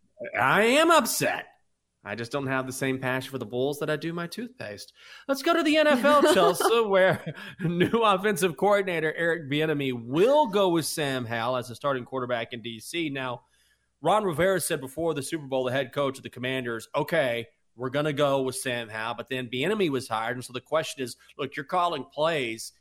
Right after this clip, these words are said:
Speaker 1: in D C. You did not call plays with the Chiefs, which is probably one of the reasons why that he took this job, because now he has that responsibility. So the thought was,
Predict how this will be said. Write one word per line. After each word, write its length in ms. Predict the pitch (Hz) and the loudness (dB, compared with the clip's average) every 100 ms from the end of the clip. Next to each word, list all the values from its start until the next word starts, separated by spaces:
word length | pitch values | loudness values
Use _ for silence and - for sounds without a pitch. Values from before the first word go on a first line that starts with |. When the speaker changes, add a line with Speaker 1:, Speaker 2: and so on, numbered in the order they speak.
| _ - | _ -8
Speaker 1:
in 180 | 127 | -6
D 260 | 120 135 131 | -2 -2 -2
C. 220 | 135 147 | -4 -4
You 200 | 131 123 | -4 -4
did 160 | 123 117 | -6 -4
not 320 | 127 151 - | -2 -2 -2
call 280 | 123 117 104 | -2 -2 -4
plays 480 | 113 110 104 104 - | -4 -4 -4 -8 -12
with 100 | 104 | -16
the 80 | |
Chiefs, 420 | 98 - 131 117 - | -10 -6 -6 -6 -10
which 200 | 104 113 | -12 -12
is 180 | 107 | -12
probably 840 | - 110 123 123 120 117 117 113 110 _ _ _ - | -8 -4 -4 -4 -6 -6 -6 -8 -12 _ _ _ -6
one 140 | 113 | -4
of 80 | 123 | -4
the 80 | 120 | -4
reasons 560 | 127 139 120 131 110 | -4 -4 -4 -8 -6
why 540 | 120 139 139 110 113 - _ _ - | -2 -2 0 -4 -6 -10 _ _ -6
that 340 | 104 110 117 | -2 -2 -4
he 140 | 107 113 | -8 -10
took 240 | 123 117 | -8 -6
this 200 | 131 - | -6 -6
job, 360 | - 131 123 113 | -4 0 0 -2
because 320 | 113 113 107 | -6 -8 -8
now 220 | 113 120 | -6 -4
he 80 | 120 | -4
has 260 | 113 117 117 | -4 -4 -4
that 180 | 117 | -6
responsibility. 920 | - - 120 113 - 104 151 143 110 113 | -6 -6 -4 -4 -6 -4 -2 0 -2 -6
So 240 | 127 120 | -4 -2
the 100 | 117 | -2
thought 300 | 131 127 123 | 0 0 0
was, 280 | 123 123 | -2 -2